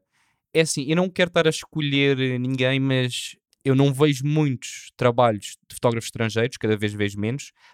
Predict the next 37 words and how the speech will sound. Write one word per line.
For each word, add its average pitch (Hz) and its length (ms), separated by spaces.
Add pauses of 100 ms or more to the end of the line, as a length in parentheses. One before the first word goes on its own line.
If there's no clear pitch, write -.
Vejo 165 140
de 160 60
vez 170 140
em 127 80
quando, 123 180
como 107 200
é - 20
óbvio, 110 180
como 107 140
qualquer 107 300
um 104 60
de 104 60
nós, 110 300
mas 120 160
não 127 160
tô, 131 280
eu 131 60
não 120 100
estou 123 180
à 120 40
procura 117 540
ativamente. 117 680 (540)
Eu 123 80
tento 131 220
ver, 135 160 (160)
ver 123 220
mais 123 280
o 123 60
que - 80
se - 100
vê 117 120
nacional, 113 480
o 104 200
que - 100
se - 140
faz 143 240
nacionalmente. 110 760